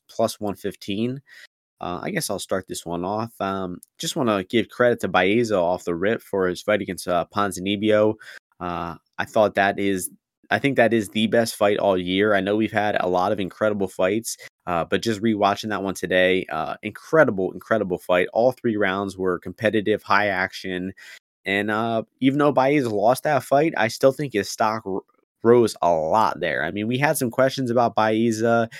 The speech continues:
his durability. We saw him get rocked by Matt Brown.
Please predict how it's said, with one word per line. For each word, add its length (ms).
his 200
durability. 640
We 100
saw 220
him 100
get 220
rocked 300
by 120
Matt 300
Brown. 460